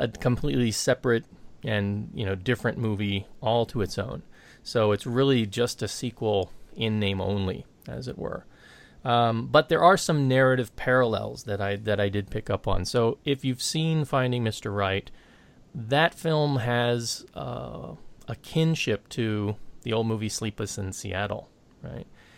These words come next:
This one has a similar kinship to this alternate media text, which is this book, this book that actually exists called,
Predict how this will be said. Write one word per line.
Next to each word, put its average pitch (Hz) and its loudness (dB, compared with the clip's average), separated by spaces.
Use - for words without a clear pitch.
This 131 4
one 127 2
has 131 0
a 123 2
similar 165 2
kinship 120 -4
to 107 -2
this 110 -4
alternate 120 -2
media 98 -4
text, - -6
which 117 -10
is 98 -4
this 98 -4
book, 101 0
this 117 -10
book 117 -8
that 104 -2
actually 98 -4
exists 92 -6
called, 92 -4